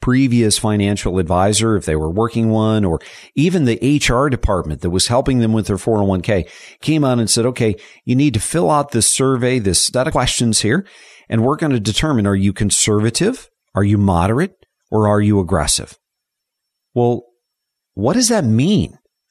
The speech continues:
What does it mean when you're moderate? Where are the parameters with moderate?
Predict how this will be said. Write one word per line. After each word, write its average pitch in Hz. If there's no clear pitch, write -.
What 220
does 240
it 247
mean 220
when 135
you're 104
moderate? 85
Where 247
are 240
the 196
parameters 139
with 90
moderate? 90